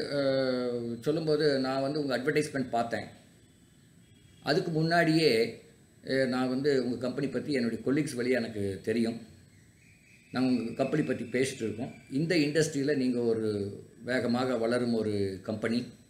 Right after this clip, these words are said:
அ, அப்புறம் latest machinery எல்லாம், அ, இருக்கிற ஒரு company அப்படின்னு நாங்க பேசி, பேசியிருக்கோம். அதனால உங்க அட்வர்டைஸ்மெண்ட் பார்த்த உடனே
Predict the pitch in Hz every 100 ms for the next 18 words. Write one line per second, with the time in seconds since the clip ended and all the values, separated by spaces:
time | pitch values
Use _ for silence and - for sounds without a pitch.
0 | _ _ _ - - 117 117 120 - -
1 | 120 117 117 127 151 147 113 113 123 131
2 | 127 117 120 117 95 - - - - 110
3 | 107 104 104 101 104 120 127 120 107 104
4 | 110 113 104 110 117 107 101 104 117 117
5 | 107 101 - 107 104 101 120 117 107 -
6 | 101 - - - - - _ - - _
7 | - 117 120 120 131 104 101 110 113 127
8 | 123 117 101 110 123 117 107 113